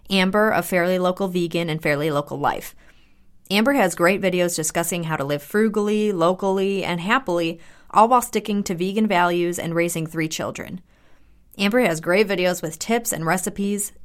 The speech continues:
and adorable footage of their kids. If you're looking for inspiration on living more happily or frugally, or for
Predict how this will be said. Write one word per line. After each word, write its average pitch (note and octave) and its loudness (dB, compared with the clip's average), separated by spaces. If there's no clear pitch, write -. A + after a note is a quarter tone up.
and A3 2
adorable D3+ -4
footage E3+ -8
of D3 -2
their B2+ -8
kids. - -8
If F#3+ -6
you're A3 4
looking G#3+ 2
for F#3 0
inspiration F3+ -2
on D#3+ -4
living F#3+ -2
more G3+ -2
happily G3+ -4
or G3+ -4
frugally, G#3+ -4
or D#4+ 2
for A3+ -4